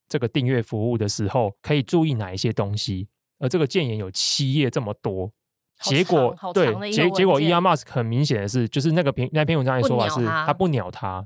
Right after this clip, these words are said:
Speaker 1: 觉得反正就是照我说就对了。可是他照我说就对了推出之后呢，Twitter Blue 就是引来大灾难嘛，非常多的冒名的人，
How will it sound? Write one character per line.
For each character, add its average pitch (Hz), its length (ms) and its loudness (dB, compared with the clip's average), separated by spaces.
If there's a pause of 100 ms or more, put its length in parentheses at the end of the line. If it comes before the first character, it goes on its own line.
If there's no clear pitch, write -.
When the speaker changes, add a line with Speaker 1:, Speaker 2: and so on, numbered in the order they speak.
Speaker 1:
觉 127 140 -2
得 123 60 2
反 110 100 0
正 117 80 0
就 135 60 2
是 143 60 0
照 139 180 2
我 98 140 -4
说 107 160 -2
就 113 120 -2
对 95 260 -4
了。 92 60 -14 (260)
可 127 100 -2
是 139 60 2
他 185 120 4
照 240 140 4
我 123 180 4
说 160 160 2
就 160 100 0
对 160 200 2
了 123 80 4
推 135 180 0
出 139 180 0
之 120 160 -2
后 131 100 2
呢， 110 140 -2
Twitter 127 240 2
Blue 131 200 0
就 131 100 -2
是 127 100 -4
引 110 140 -2
来 98 160 -4
大 113 160 0
灾 104 200 -2
难 104 180 -2
嘛， 143 160 -8 (220)
非 151 140 0
常 113 220 -2
多 120 140 2
的 110 160 0
冒 139 240 2
名 101 220 -6
的 98 180 -2
人， 95 240 -4